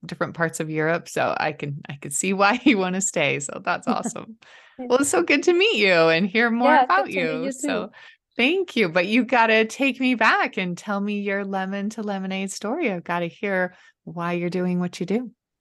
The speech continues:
Speaker 2: My lemon to lemonade. I really like how you, how you phrase it, because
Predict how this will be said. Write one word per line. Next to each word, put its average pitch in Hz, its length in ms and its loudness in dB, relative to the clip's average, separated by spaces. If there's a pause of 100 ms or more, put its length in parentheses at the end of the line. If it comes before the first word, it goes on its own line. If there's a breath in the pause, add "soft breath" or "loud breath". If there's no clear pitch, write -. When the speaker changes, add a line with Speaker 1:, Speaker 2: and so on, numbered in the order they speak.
(140)
Speaker 2:
My 233 300 2
lemon 254 580 2
to 247 140 -2
lemonade. 220 640 -2
I 202 140 0
really 226 340 4
like 202 400 4
how 196 120 -4
you, 185 480 -4 (220)
how 196 140 2
you 190 160 2
phrase 202 400 4
it, 233 140 4 (120)
because 208 600 4